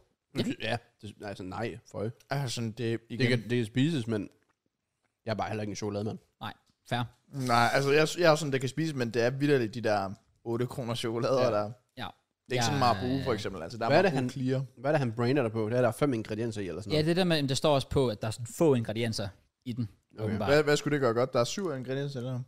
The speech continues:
Speaker 1: Nå, ja, der står, jeg tror, det er syv og seks og fem, eller sådan noget i den stil.
Speaker 2: Okay.
Speaker 1: Det står, det står på dem alle sammen foran.
Speaker 3: Nå.
Speaker 1: Øhm,
Speaker 2: Det var fedt.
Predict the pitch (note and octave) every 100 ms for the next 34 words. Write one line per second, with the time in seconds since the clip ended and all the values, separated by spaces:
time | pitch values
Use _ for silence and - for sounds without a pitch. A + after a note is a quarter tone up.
0 | _ A2 A2 G#2 A2+ A2 B2+ A#2 B2 C#3+
1 | A#2+ - F#3 F3 C#3+ - G#2+ C3 A#2+ -
2 | - B2 G#2+ A2 - A#2+ A2 - A2+ -
3 | _ - A2 C3 - _ A#2+ F3 D#3 C3+
4 | D#3 B2+ A#2+ A#2 A2+ G#2+ G2 A2 G2+ F2
5 | - _ _ C#3+ A#3 - - _ _ B2
6 | B2+ B2 A#2+ A#2 A#2 A#2 A#2 A#2+ D3+ C3+
7 | D3+